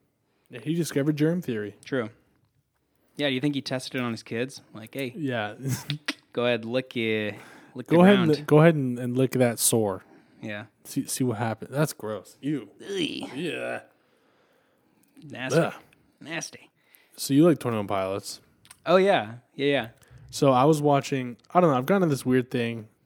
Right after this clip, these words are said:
Speaker 1: that I watch music videos sometimes.
Speaker 2: Sure.
Speaker 1: I just look 'em up. I'll hear a song and I'll
Speaker 2: They're
Speaker 1: go,
Speaker 2: fun.
Speaker 1: "I wonder what's happening in that."
Speaker 2: Yeah.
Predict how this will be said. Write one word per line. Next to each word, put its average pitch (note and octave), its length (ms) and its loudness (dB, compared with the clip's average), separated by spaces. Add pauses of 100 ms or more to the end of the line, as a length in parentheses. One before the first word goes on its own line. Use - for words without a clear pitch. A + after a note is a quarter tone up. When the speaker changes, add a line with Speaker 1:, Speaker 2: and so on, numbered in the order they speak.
(160)
Speaker 1:
that A2 240 0
I G#2+ 80 -2
watch A2 340 -4
music G#2+ 320 -10
videos G2+ 540 -12 (800)
sometimes. G#2+ 680 -14
Speaker 2:
Sure. C#3+ 160 -4
Speaker 1:
I B2 40 -6
just A2+ 180 -10
look A#2 180 -8
'em A#2 100 -8
up. G2+ 220 -4
I'll A#2 100 -4
hear C3+ 160 4
a C3 40 2
song A#2+ 320 -2
and A2 80 -6
I'll G#2+ 60 -4
Speaker 2:
They're B2+ 100 -4
Speaker 1:
go, G#2+ 60 -2
Speaker 2:
fun. C3 180 -2 (360)
Speaker 1:
"I C3+ 40 -6
wonder G3+ 160 6
what's G3+ 160 4
happening F3 340 4
in A2 100 -6
that." G2+ 220 -10 (180)
Speaker 2:
Yeah. A#2+ 180 -6